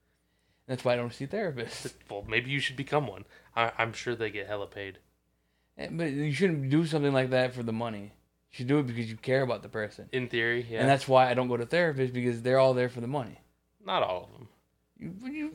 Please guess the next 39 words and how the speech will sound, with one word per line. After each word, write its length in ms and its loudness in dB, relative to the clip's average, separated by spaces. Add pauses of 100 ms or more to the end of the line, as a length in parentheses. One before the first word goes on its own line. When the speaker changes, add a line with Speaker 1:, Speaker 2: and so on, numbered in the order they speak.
(180)
Speaker 1:
look 140 6
what 120 6
you 140 0
just 160 8
fucking 340 6
said. 300 4
Speaker 2:
I 60 4
said 200 -2
you 140 -4
could 220 -6
be. 180 -6 (180)
I 60 -2
Speaker 1:
I 80 6
Speaker 2:
didn't 80 6
Speaker 1:
could 100 6
Speaker 2:
say 60 10
Speaker 1:
be. 60 8
Speaker 2:
all 200 10
of 120 0
'em 100 -4
are. 320 6 (380)
<laughs> 380 -6
Speaker 1:
That's 200 6
a 60 6
lot 180 10
of 100 2
schooling 340 4
to 60 4
go 180 6
through 180 2
just 240 -2
to 60 0
fucking 420 -2 (840)
Speaker 2:
Who 80 -20 (120)
said 180 -6
you 80 2
gotta 160 4
get 100 4
licensed? 520 0